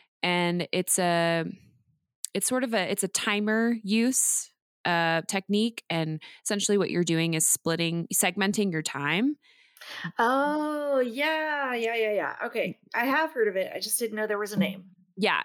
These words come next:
Speaker 2: All
Speaker 1: So
Speaker 2: right.
Speaker 1: originally it's named after the, the little t-, kitchen timers they used to make that are in the shape of a tomato,
Speaker 2: Mm-hmm.
Speaker 1: which Pomodoro is a type of tomato, I guess. It's a variety of tomato. And so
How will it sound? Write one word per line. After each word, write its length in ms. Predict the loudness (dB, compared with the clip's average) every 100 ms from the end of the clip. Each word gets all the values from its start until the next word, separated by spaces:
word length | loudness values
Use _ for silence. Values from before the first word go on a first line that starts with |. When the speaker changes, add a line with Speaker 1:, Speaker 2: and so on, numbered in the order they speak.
| 2
Speaker 2:
All 60 |
Speaker 1:
So 60 | 2
Speaker 2:
right. 120 | 4
Speaker 1:
originally 520 | 2 2 2 4 4
it's 200 | 2 2
named 320 | 2 2 2 0
after 340 | -2 -2 0
the, 220 | 0 -2 -2 0
the 140 | 0
little 400 | 2 2 2 0 -4
t-, 140 | -8 -6
kitchen 280 | -4 0 0
timers 420 | 0 0 2 2
they 60 | 2
used 200 | 2 2
to 60 | 2
make 180 | 0 0
that 160 | -4 -4 -2
are 180 | 0
in 220 | 0 0 0
the 80 |
shape 200 | 0 0
of 140 | -2 -2
a 100 | -4 -4
tomato, 680 | -2 0 0 0 2 2 2
Speaker 2:
Mm-hmm. 300 | 4 2 0
Speaker 1:
which 340 | -2 0 0 -4 -12 _ _ _ _ _ -2
Pomodoro 540 | 0 2 2 4 4 2
is 80 |
a 80 | 0
type 260 | -2 -2 -2
of 160 | -2
tomato, 540 | -2 -2 0 0 2 2
I 80 | 2
guess. 380 | 0 0 -2
It's 100 | -4
a 60 | -2
variety 340 | 0 0 0 -2
of 60 |
tomato. 340 | -2 0 2 0 -6 -4
And 120 | 0 2
so 500 | 2 2 2 0